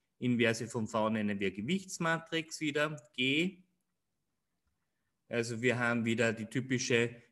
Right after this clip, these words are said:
Least Squares Methode. Kleinste Fehlerquadrate gewichtet mit den Fehlern oder mit den Varianzen oder mit der Kovarianzmatrix. Ja?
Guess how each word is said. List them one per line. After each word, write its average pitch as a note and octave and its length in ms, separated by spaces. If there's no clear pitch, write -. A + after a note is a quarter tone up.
Least B2+ 440
Squares A#2+ 440
Methode. F#2+ 600
Kleinste A2+ 420
Fehlerquadrate B2+ 1160
gewichtet B2 800
mit A#2+ 560
den A2+ 180
Fehlern G2 540
oder G2+ 140
mit G#2+ 200
den G#2+ 140
Varianzen G2+ 800
oder F2+ 140
mit F#2+ 180
der G2 80
Kovarianzmatrix. G2+ 1300
Ja? C#3 380